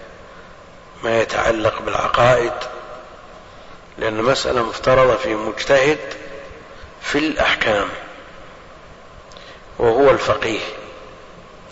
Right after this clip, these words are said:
وهو الفقيه عندهم، على أن النصوص الشرعية تدل على أن الفقه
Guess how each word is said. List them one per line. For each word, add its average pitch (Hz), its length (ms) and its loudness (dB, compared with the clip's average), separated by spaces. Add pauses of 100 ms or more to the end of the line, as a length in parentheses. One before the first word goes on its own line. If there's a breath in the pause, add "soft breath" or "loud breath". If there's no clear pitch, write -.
(480 loud breath)
وهو 120 160 4
الفقيه 117 400 0
عندهم، - 400 -8 (1120 loud breath)
على 120 420 4
أن 147 160 2
النصوص 123 560 0
الشرعية 117 640 0
تدل 139 480 0
على 123 420 4
أن 131 160 0
الفقه 160 440 4